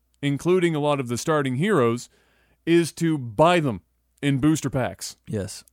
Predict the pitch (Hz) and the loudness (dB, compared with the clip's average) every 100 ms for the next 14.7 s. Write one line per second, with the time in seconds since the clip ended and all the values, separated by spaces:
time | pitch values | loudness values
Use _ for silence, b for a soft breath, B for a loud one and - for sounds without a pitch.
0 | _ _ - 135 139 127 127 123 131 156 | _ _ -4 0 2 2 2 -2 -2 0
1 | 120 117 - - - 147 147 139 139 123 | 0 -2 -4 -20 -8 -2 2 4 2 0
2 | - 127 120 - 123 127 - - - 110 | -4 -6 -6 -4 -4 -4 -8 -10 -6 -6
3 | 90 95 98 92 120 107 123 - _ - | -6 -8 -6 -4 -2 -2 -4 -12 _ -14
4 | 110 127 98 80 _ _ _ _ _ - | -4 -2 -2 -6 _ _ _ _ _ -8
5 | 113 - 131 139 139 117 120 113 107 92 | -8 -2 0 0 -2 -2 -2 0 0 -2
6 | 90 92 104 98 95 175 185 175 160 151 | -8 -6 -6 -4 0 0 2 2 0 0
7 | 147 143 123 - 131 135 127 123 - _ | 0 -2 -4 -6 -4 -2 0 -2 -6 _
8 | _ _ _ - 117 131 131 117 110 87 | _ _ _ -10 -2 0 2 0 -2 2
9 | 139 147 196 - 190 180 - 151 151 175 | 4 4 4 4 4 4 4 0 4 2
10 | 147 - 127 165 254 254 139 - 190 120 | 2 -2 0 4 4 2 -2 2 2 2
11 | 117 104 117 120 104 127 92 _ - 185 | -4 -2 0 0 2 2 0 _ 2 6
12 | 170 208 311 180 185 226 180 190 214 180 | 6 6 4 6 6 6 8 8 8 6
13 | 214 - 175 202 214 175 208 196 156 185 | 4 4 2 2 2 4 4 0 2 2
14 | 196 - - 202 - - | 2 -2 0 0 0 -10